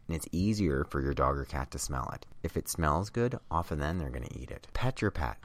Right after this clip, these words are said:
Just the simple act of stroking or petting your pet will stimulate positive feelings in your pet and often cause them to start eating. Uh,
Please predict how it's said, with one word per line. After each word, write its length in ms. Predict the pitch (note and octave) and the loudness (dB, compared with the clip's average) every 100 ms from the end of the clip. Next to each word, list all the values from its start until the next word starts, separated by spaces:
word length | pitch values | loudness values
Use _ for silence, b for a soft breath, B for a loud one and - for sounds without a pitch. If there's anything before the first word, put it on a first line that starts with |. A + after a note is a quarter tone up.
| - | -4
Just 220 | C#3 - | -4 -2
the 60 | |
simple 460 | E3+ - A#2+ B2+ G#2+ | 0 2 2 4 4
act 260 | D2+ E2 - | 4 0 -4
of 80 | |
stroking 560 | - - D2+ D#2 F#2 D2+ | -6 0 4 4 2 -2
or 60 | B1 | 0
petting 300 | D#2+ D2 E2 | 0 0 0
your 120 | D#2 | -2
pet 240 | E2+ - | -2 -2
will 100 | C2 | -4
stimulate 640 | - - F2+ F#2 G#2 F#2+ - | -4 -4 0 0 2 0 -2
positive 480 | - E2 F#2+ F#2+ F#2 | -2 0 0 -2 0
feelings 400 | D#2 D2+ D2+ D2 | 0 0 -2 -4
in 60 | |
your 100 | C#2 | -6
pet 260 | C2 B1+ C2 - | -6 -6 -8 -8
and 140 | - E2 | -2 0
often 460 | D2 E2+ G#2 F#2+ | 4 4 4 2
cause 360 | F2+ - D#2+ E2 | -2 2 4 4
them 180 | C#2 C2 | 2 -2
to 100 | D#2+ | -2
start 260 | - D2 D#2 | 0 2 2
eating. 320 | F2+ - - - | 0 -4 -8 -12
Uh, 120 | - | -8